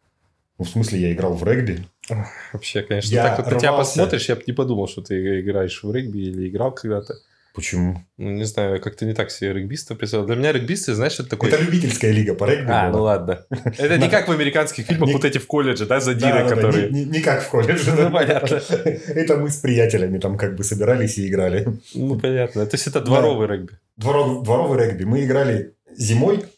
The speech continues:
Speaker 1: потому что зимой не больно падать. Ну, в снег, соответственно, на школьном стадионе. И вот я с ми-, мяч у нас был настоящий.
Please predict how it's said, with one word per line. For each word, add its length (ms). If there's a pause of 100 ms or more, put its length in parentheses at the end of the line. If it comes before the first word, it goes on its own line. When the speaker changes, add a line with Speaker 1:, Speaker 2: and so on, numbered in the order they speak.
Speaker 1:
потому 240
что 140
зимой 260
не 60
больно 280
падать. 380 (640)
Ну, 280
в 60
снег, 260
соответственно, 560
на 120
школьном 320
стадионе. 640 (720)
И 80
вот 180
я 160
с 80
ми-, 260
мяч 420
у 20
нас 160
был 120
настоящий. 600